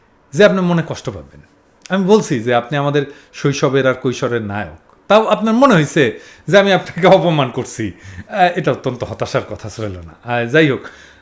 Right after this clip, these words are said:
আপনি মেহেরবানি করে আবার দেখবেন আমার ভিডিওটা। হ্যাঁ, আমি বলছি কি বালের মুক্তিযুদ্ধ করছেন, এটা আপনাকে অপমান করার জন্য না, এটা আমি আমার বাবাকেও বলতাম। আ-, আমি বলছি আপনার বাবারা,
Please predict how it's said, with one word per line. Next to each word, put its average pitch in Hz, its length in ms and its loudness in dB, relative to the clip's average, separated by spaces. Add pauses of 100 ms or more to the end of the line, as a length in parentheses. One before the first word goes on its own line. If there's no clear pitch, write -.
(160)
আপনি 170 180 0
মেহেরবানি 190 420 6
করে 180 240 2
আবার 151 260 4 (500)
দেখবেন 147 300 0
আমার 127 180 0
ভিডিওটা। 98 540 -8 (340)
হ্যাঁ, 151 200 0 (140)
আমি 160 220 0
বলছি 185 460 2 (420)
কি 214 100 0
বালের 151 360 -8
মুক্তিযুদ্ধ 127 440 -8
করছেন, 104 480 -8 (300)
এটা 277 240 2
আপনাকে 202 440 0
অপমান 175 300 0
করার 113 240 -2
জন্য 101 240 -10
না, 87 280 -14 (180)
এটা 160 200 2
আমি 175 160 2
আমার 170 160 0
বাবাকেও 110 380 -2
বলতাম। 78 320 -20 (920)
আ-, - 160 -14
আমি 180 200 6
বলছি 170 480 4
আপনার 185 380 4
বাবারা, 131 480 2